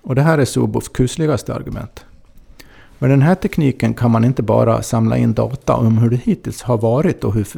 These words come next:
folk hittills be-, betett sig och just nu beter sig.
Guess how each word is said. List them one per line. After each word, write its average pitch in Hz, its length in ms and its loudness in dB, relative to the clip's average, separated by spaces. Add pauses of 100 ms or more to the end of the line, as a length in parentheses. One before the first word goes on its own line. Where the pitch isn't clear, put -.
folk 113 340 -4
hittills - 440 -6
be-, 113 160 -6
betett 113 480 -4
sig 110 260 -4
och - 160 -8
just 117 220 -2
nu 180 160 2
beter - 300 -6
sig. - 320 -10